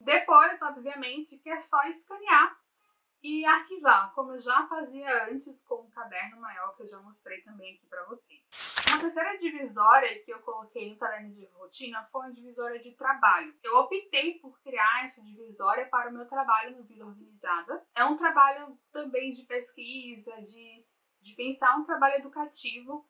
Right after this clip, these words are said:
Então, eu funciono muito, como eu tô falando aqui o tempo todo, eu funciono muito escrevendo. Então, às vezes eu vejo uma dúvida de um aluno, tô lá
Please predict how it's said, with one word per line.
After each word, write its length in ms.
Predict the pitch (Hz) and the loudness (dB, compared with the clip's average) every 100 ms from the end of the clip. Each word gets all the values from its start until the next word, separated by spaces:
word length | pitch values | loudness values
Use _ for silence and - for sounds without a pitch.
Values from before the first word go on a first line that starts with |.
| _ _ - | _ _ -18
Então, 840 | 254 254 269 254 247 262 262 262 | -16 -8 2 2 2 -2 -12 -2
eu 120 | 262 269 | 0 2
funciono 400 | 302 294 277 277 | -2 -6 -8 -8
muito, 300 | 262 277 - | -8 -8 -8
como 160 | 262 | -6
eu 20 | |
tô 100 | 254 | -6
falando 220 | 254 262 254 | -6 -8 -12
aqui 100 | 277 | -12
o 80 | |
tempo 220 | 311 359 - | -8 -8 -2
todo, 280 | - 202 208 | 0 0 -6
eu 60 | |
funciono 360 | 269 269 285 269 | -14 -10 -8 -8
muito 240 | 262 277 | -10 -16
escrevendo. 680 | - - - 277 254 220 185 | -18 -8 -4 -4 -4 -6 -8
Então, 200 | 196 240 | -12 -6
às 140 | 240 233 | -6 -6
vezes 280 | 233 233 233 | -14 -16 -20
eu 120 | 226 | -20
vejo 200 | 233 226 | -20 -18
uma 120 | 233 | -20
dúvida 340 | 226 226 226 | -20 _ -18
de 120 | 214 208 | -18 -16
um 80 | |
aluno, 500 | 196 202 233 247 240 | -18 -18 -16 -14 -12
tô 100 | 247 | -4
lá 220 | 202 196 | -2 -2